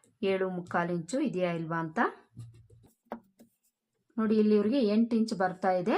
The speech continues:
ಅಂದ್ರೆ ಒಂದ್ ಸ್ವಲ್ಪ ನಾವು ಮೇಲಕ್ಕೆ ಮಾರ್ಕ್ ಮಾಡ್ಕೊಳ್ಬೇಕು. ಕಾಲ್ ಇಂಚಷ್ಟು ಜಾಸ್ತಿ ಬರ್ತಾ ಇದೆ,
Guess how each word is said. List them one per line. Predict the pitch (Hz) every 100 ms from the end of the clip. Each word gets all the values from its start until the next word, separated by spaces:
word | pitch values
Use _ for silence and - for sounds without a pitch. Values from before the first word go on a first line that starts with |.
| 480 - _ - -
ಅಂದ್ರೆ | 208 233
ಒಂದ್ | 294 214
ಸ್ವಲ್ಪ | 214 208 226 247
ನಾವು | 220 196 202 392 - _
ಮೇಲಕ್ಕೆ | 202 208 190 -
ಮಾರ್ಕ್ | 294 196 180 180
ಮಾಡ್ಕೊಳ್ಬೇಕು. | 185 165 - 170 170 170 214 320 - - - - - _ _ _ _ _ _ _ - - _ _ - - -
ಕಾಲ್ | 214 208 220
ಇಂಚಷ್ಟು | 214 202 196 - 262
ಜಾಸ್ತಿ | 190 170 175 202
ಬರ್ತಾ | 165 165 - 170
ಇದೆ, | 160 208